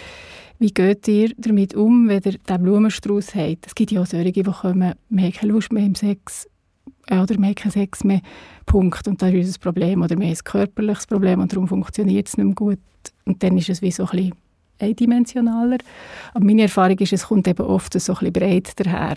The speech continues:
Wie geht ihr das an, wenn es so breit daherkommt, zum Thema Lustlosigkeit anzugehen?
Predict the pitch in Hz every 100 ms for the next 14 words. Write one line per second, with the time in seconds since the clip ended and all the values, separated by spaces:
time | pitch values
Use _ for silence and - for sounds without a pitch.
0 | - - - - - 202 214 226 226 196
1 | 180 - 196 233 - - 180 175 170 -
2 | - - - - 185 - 240 185 170 196
3 | 202 - 185 185 175 - 190 185 - -
4 | 196 175 - _ - 196 175 175 175 196
5 | - 214 202 214 - - 196 185 - -
6 | - - - - - _ _ - 175 170
7 | - - 170